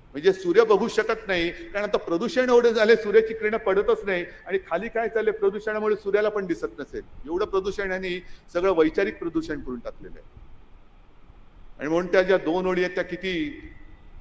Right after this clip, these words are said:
चपखल बसतात त्या बघा. ठीक आहे, आजचं वातावरण आहे असं आहे, पण सुरेश भट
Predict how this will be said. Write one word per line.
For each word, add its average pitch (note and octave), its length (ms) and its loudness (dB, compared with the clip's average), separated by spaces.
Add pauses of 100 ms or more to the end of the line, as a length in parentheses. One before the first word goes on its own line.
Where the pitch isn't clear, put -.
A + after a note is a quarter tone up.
चपखल G3 360 2
बसतात F3 340 2
त्या F3+ 160 -2
बघा. A#2+ 260 0 (1300)
ठीक B3 160 0
आहे, A#3+ 100 6
आजचं F#3+ 300 4
वातावरण A3+ 360 2
आहे A3 160 2
असं A3 300 0
आहे, A3 280 0 (1000)
पण F3 100 -2
सुरेश F#3+ 380 8
भट A3 160 4